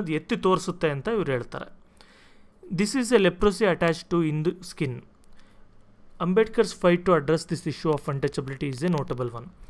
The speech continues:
ಇನ್ನೊಂದೇನಂತ ಹೇಳಿದ್ರೆ, ಇದು, ಆ, ಹಿಂದೂಗಳಲ್ಲಿರೋಂಥ ಒಂದು ತುಂಬ ಕೆಟ್ಟ ಗುಣ ಇದು ಅಂತ ಕೂಡ ಹೇಳ್ತಾರೆ. ಅಂಬೇಡ್ಕರ್ ಅವರು ಬಂದು ಈ ಅನ್‌ಟಚಬಿಲಿಟಿನ ಅಡ್ರೆಸ್ ಮಾಡ್ಬೇಕು, ಇದನ್ನ ಹೋಗ್ಲಾಡಿಸ್ಬೇಕು ಅಂತ ತುಂಬ, ಆ,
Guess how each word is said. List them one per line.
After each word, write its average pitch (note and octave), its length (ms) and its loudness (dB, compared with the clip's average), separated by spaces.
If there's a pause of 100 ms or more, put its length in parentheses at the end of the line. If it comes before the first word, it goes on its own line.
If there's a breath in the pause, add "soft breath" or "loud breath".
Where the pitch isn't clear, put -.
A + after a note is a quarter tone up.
(540 soft breath)
ಇನ್ನೊಂದೇನಂತ F#3+ 640 0
ಹೇಳಿದ್ರೆ, D#3 260 -2
ಇದು, A#3 240 -6
ಆ, B2+ 560 -16
ಹಿಂದೂಗಳಲ್ಲಿರೋಂಥ F#3 960 4
ಒಂದು F3+ 200 0
ತುಂಬ F3 300 4
ಕೆಟ್ಟ F3 360 -2
ಗುಣ D3+ 200 -2
ಇದು C#3 280 0
ಅಂತ C3 220 -6
ಕೂಡ C3+ 220 -2 (580 soft breath)
ಹೇಳ್ತಾರೆ. B2+ 480 -2 (720 soft breath)
ಅಂಬೇಡ್ಕರ್ A3 480 4
ಅವರು F#3 180 6
ಬಂದು E3 460 0
ಈ F3 140 0
ಅನ್‌ಟಚಬಿಲಿಟಿನ F3+ 840 2
ಅಡ್ರೆಸ್ D3+ 360 -2
ಮಾಡ್ಬೇಕು, C#3 460 0
ಇದನ್ನ C#3+ 220 0
ಹೋಗ್ಲಾಡಿಸ್ಬೇಕು D3+ 680 2
ಅಂತ C3 180 -6
ತುಂಬ, C#3+ 300 -2
ಆ, - 1200 -2